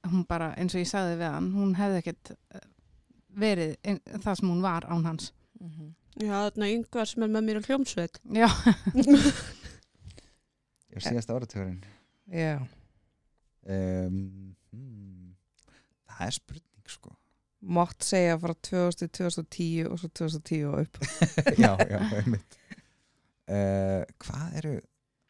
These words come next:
Speaker 4: góðir kall-, nú þarf maður að muna, þetta er svona skolast svolítið, fer svolítið saman. Sem sagt, hvað er, eh, hvenær í þessu?
Speaker 2: Það er rosalega góða myndir hérna, sko.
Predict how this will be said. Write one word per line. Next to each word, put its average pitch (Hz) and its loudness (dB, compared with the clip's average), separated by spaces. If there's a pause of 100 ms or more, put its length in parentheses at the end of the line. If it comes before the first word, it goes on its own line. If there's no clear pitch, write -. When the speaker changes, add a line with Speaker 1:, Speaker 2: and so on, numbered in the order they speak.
(120)
Speaker 4:
góðir 139 -4
kall-, - -14
nú 110 -6
þarf 117 0
maður 104 0
að 95 -2
muna, 120 -2
þetta 90 -8
er - -10
svona 101 -4
skolast 156 -6
svolítið, 107 -6 (500)
fer 143 -4
svolítið 131 -6
saman. 160 -6 (1040)
Sem 113 -10
sagt, 107 -10
hvað 143 -6
er, 123 -2 (1120)
eh, 104 -2 (240)
hvenær 127 -4 (1040)
í 131 -14
þessu? - -12
Speaker 2:
Það 156 -2
er 147 0
rosalega 151 2
góða 131 0
myndir 131 -4
hérna, - -8
sko. - -10